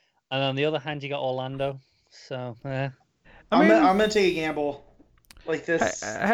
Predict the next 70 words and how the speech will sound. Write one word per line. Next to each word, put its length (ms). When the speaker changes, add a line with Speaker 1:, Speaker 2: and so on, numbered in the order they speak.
Speaker 2:
hey, 80
I 60
mean, 100
as 140
much 180
as 80
I 80
didn't 160
keep 160
up 140
with 120
it 120
'cause 140
the, 100
the 200
week 160
was 140
busy, 460
uh, 220
Martian 320
Manhunter 340
had 180
its, 240
was, 180
was 140
pretty 600
good 180
in 60
Speaker 1:
Yeah, 20
I 60
Speaker 2:
places. 420
Speaker 1:
did, 80
I 140
wasn't 240
a 20
big 160
fan, 220
although 180
I 60
didn't 120
really 120
like 100
the 60
art 180
that 100
much 200
either. 200
So 320
Speaker 2:
Yeah, 220
I 40
wasn't, 260
I 80
wasn't 200
super 260
huge 200
on 80
the 60
art, 260
but, 220
um, 380
and 640
the, 160
the 80
Batman 340
Shade 240
book 200
was, 240
was 200
solid 260
enough, 260